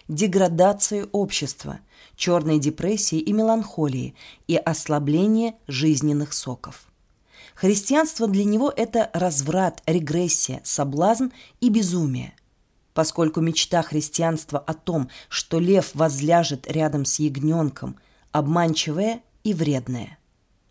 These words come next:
Христианство выступает против истинной традиции: «Сильный жрёт слабых».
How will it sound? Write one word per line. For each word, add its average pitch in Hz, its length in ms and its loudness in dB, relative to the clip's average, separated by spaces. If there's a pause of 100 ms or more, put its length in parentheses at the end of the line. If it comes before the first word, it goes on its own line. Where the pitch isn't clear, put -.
(500)
Христианство 214 720 2
выступает 214 560 0
против 226 480 -4
истинной 226 540 0
традиции: 175 840 -4 (320)
«Сильный 196 520 2
жрёт 143 400 0
слабых». 135 560 -2